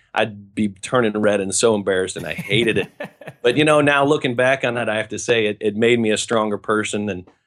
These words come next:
Speaker 1: uh, you know, there's, there's no one I'm afraid to talk to. And,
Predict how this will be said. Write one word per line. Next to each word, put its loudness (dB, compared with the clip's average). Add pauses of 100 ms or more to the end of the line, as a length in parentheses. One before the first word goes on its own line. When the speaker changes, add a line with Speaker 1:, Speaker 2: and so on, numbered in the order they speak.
Speaker 1:
uh, -2
you 2
know, 4
there's, -2 (380)
there's -6
no 4
one 4
I'm 2
afraid -2
to -8
talk 2
to. 0
And, -4